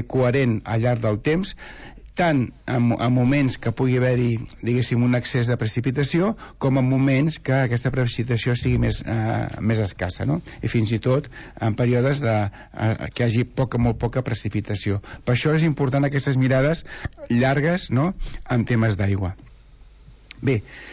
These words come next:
anem entrant en matèria i la, les preguntes que, que ens hem de fer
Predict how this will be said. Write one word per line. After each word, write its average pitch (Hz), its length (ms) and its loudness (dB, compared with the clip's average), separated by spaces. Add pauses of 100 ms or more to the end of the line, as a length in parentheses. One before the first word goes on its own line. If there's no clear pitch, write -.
(440)
anem 143 200 4
entrant 175 260 2
en 156 80 2
matèria 139 540 2 (180)
i 131 400 4
la, 127 140 2 (100)
les 123 220 0
preguntes 165 640 2 (100)
que, 143 140 2 (180)
que 120 140 -2
ens 113 100 2
hem 143 140 4
de 147 100 2
fer 160 220 0